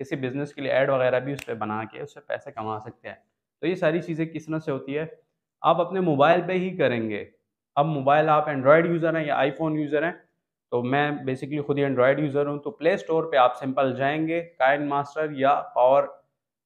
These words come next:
डायरेक्टर, ये दो सॉफ्टवेयर जो मैं यूज़ करता हूँ और मैं आप लोगों को बता रहा हूँ दो दिनों में आप सिर्फ सीख सकते हैं वीडियो एडिटिंग।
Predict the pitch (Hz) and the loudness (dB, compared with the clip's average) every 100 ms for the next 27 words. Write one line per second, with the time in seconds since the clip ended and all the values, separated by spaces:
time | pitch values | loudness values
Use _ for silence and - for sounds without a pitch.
0 | _ 113 120 123 156 131 139 135 143 135 | _ 2 4 2 0 0 0 0 0 -2
1 | 127 139 139 139 127 120 120 127 139 135 | -4 -2 -2 -2 -4 -4 -2 -4 -4 -4
2 | 123 139 131 127 131 139 135 135 135 131 | -4 -2 -2 -2 0 0 -2 -6 -10 -4
3 | 123 123 131 139 131 147 143 139 135 123 | 0 2 2 2 0 0 0 -4 -2 -2
4 | 120 131 127 - 131 - _ _ 135 120 | -2 -8 -10 -10 -20 -20 _ _ -12 -8
5 | 123 123 110 107 - | -6 -4 -6 -8 -12